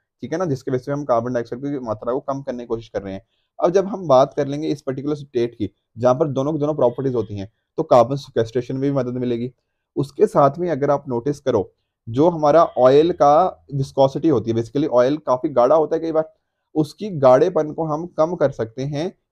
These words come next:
using supercritical carbon dioxide, और कहीं ना कहीं हमने उसके गाढ़ेपन को कम कर दिया तो उसको रिकवरी करना उसका आसान हो जाता है। आई बात समझ में? in situ का मतलब उसी प्लेस पे, जो ओरिजिनल प्लेस होती है, वहीं पर हम इस चीज़ को कर सकते हैं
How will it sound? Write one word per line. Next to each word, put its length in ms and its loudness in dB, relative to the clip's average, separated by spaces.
using 420 -2
supercritical 760 -6
carbon 400 0
dioxide, 380 -4
और 120 2
कहीं 220 -2
ना 100 -4
कहीं 100 -4
हमने 280 -4
उसके 240 -6
गाढ़ेपन 460 0
को 100 -8
कम 220 -6
कर 120 -4
दिया 180 -4
तो 60 -2
उसको 260 -2
रिकवरी 460 2
करना 280 0
उसका 220 0
आसान 480 0
हो 160 -4
जाता 280 -8
है। 60 -20
आई 100 4
बात 200 2
समझ 180 -2
में? 180 -6
in 100 -4
situ 280 -2
का 80 -4
मतलब 400 -2
उसी 220 -2
प्लेस 280 -2
पे, 80 -8
जो 120 0
ओरिजिनल 340 -2
प्लेस 220 -4
होती 160 -6
है, 80 -2
वहीं 280 -8
पर 120 -4
हम 120 -8
इस 100 -14
चीज़ 140 -16
को 100 -18
कर 120 -8
सकते 280 -14
हैं 180 -10